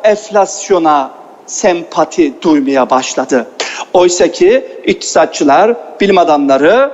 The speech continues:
e, iktisat teorisini yazan ve uygulayan, yani nazariyatta ve fiiliyatta çalışanlar, merkez bankalarının en büyük düşmanının enflasyon olduğunu bilirler.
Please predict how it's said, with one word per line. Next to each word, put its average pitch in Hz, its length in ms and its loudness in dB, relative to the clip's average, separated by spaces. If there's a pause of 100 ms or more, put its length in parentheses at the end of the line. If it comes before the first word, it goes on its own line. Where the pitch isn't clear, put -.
(720)
e, 147 340 0 (280)
iktisat - 420 -2
teorisini 160 440 0
yazan 170 520 2 (180)
ve 165 300 4 (100)
uygulayan, 175 840 2 (120)
yani 165 440 2
nazariyatta 160 1080 0
ve 160 180 2
fiiliyatta 165 760 2
çalışanlar, 156 760 0 (360)
merkez 220 500 2
bankalarının 254 800 0
en 349 340 0
büyük 254 380 2
düşmanının 254 600 2
enflasyon 269 600 0
olduğunu 220 340 2
bilirler. 127 480 -2